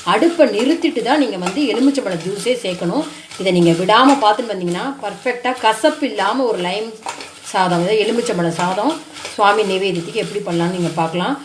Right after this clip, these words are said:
லஞ்ச் பாக்ஸ்லயும் இதை நீங்க கட்டி கொடுறதுக்கு நல்லாயிருக்கும். கொஞ்சம் கலர் வந்தோடனேயே பச்சை மிளகா,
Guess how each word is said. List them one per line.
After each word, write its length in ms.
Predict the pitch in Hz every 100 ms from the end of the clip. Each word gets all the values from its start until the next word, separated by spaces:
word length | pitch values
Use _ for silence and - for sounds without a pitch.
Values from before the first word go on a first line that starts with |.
| - - -
லஞ்ச் 240 | 196 233 247
பாக்ஸ்லயும் 340 | 240 220 240 254
இதை 100 | 196
நீங்க 140 | 180 170 180
கட்டி 160 | 175
கொடுறதுக்கு 400 | 208 175 175 247 294 285 -
நல்லாயிருக்கும். 520 | 165 180 180 170 196 294 - - - -
கொஞ்சம் 420 | 226 254 254 254 -
கலர் 220 | 196 208 202
வந்தோடனேயே 520 | 180 208 190 175 190 302 320 -
பச்சை 240 | 180 - 226
மிளகா, 280 | 185 180